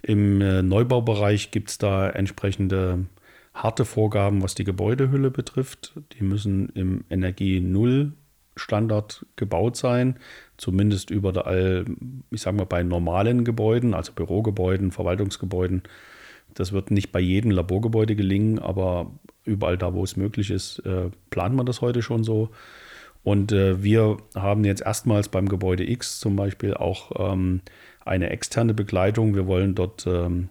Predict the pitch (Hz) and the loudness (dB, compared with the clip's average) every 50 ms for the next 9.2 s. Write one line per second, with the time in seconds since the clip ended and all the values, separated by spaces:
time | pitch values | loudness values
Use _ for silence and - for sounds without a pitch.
0 | _ _ _ _ - - _ _ _ - - 92 - - 95 90 90 95 98 104 | _ _ _ _ -20 -20 _ _ _ -8 -8 -6 -2 0 0 0 2 2 0 -2
1 | 110 - 135 131 131 117 - - 113 - - 120 117 - - 110 110 113 113 117 | 0 0 -2 -2 -2 -4 -4 -6 -8 -4 -2 -2 -2 -2 0 0 0 0 2 0
2 | 113 110 - - - 98 101 101 92 - - 87 90 101 110 107 98 95 - - | -2 -2 -2 -2 -2 0 0 0 -2 -2 -2 0 2 2 2 2 0 -2 -4 -10
3 | - _ _ _ _ _ _ _ _ - - 92 - - - - 101 95 90 - | -14 _ _ _ _ _ _ _ _ -8 -6 -6 -6 -6 -4 -4 -4 -4 -4 -6
4 | - 101 - - 95 87 85 - - - - - - - 101 120 127 - - - | -6 -8 -4 -2 -2 -2 -2 -4 -8 -20 -20 -12 -6 -4 -2 -2 -2 -2 -6 -4
5 | - 127 127 127 135 139 139 135 - - - - - - - _ - 101 101 98 | -2 0 0 2 2 2 0 0 -2 -6 -18 -20 -20 -20 -20 _ -4 -2 -2 0
6 | 104 101 92 - - 123 120 113 - 113 - - 101 98 101 92 92 90 90 98 | 0 0 0 0 0 0 0 0 -2 -4 -2 0 0 2 2 0 0 0 -2 0
7 | 98 107 95 95 92 - - 95 95 - - 104 101 104 104 95 87 85 92 - | 0 0 -2 -2 -2 -4 -6 -6 -6 -4 0 0 0 2 2 0 0 -2 -6 -10
8 | - _ - _ - - 90 90 - - 95 95 92 - - 104 - - 87 87 | -20 _ -20 _ -10 -8 -8 -8 -4 -6 -4 -4 -4 -6 -8 -10 -6 -4 -4 -4
9 | 95 - - | -4 -6 -12